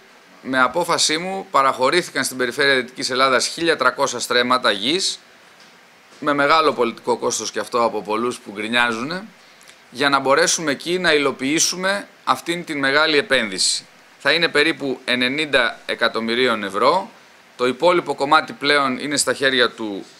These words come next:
Περιφερειάρχη και αντιλαμβάνεστε πόσο θα ευνοηθούν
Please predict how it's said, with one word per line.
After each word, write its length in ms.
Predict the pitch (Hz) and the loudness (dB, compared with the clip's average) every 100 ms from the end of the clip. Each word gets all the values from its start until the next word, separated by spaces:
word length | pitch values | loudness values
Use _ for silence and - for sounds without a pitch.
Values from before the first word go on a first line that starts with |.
| - | -14
Περιφερειάρχη 920 | - 120 110 113 101 120 143 143 190 196 - - - - | -2 -2 0 0 4 2 0 -4 -10 -10 -20 -20 -20 -4
και 100 | 147 | 0
αντιλαμβάνεστε 680 | 139 139 131 151 185 180 160 | 2 4 4 4 4 0 -2
πόσο 460 | - 165 - 175 | 2 2 2 0
θα 180 | 170 156 | 0 0
ευνοηθούν 760 | 135 123 127 117 - 165 170 | 0 0 -2 -2 -2 -2 -4